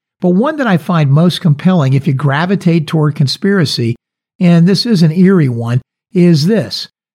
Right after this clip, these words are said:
There were three key instances that day in Dealey Plaza and the vicinity where officers of the law,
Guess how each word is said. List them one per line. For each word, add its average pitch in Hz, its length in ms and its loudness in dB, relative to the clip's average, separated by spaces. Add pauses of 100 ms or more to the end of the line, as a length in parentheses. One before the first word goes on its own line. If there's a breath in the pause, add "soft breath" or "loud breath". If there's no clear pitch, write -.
(120)
There 208 160 0
were 269 140 0
three 247 320 0
key 240 300 0
instances 156 680 0
that 175 280 -2
day 156 200 0
in 190 300 2
Dealey 196 300 2
Plaza 135 540 -2
and 190 300 2
the 208 60 0
vicinity 175 480 0
where 156 280 0
officers 170 720 -2
of 151 220 -2
the 170 100 0
law, 160 400 0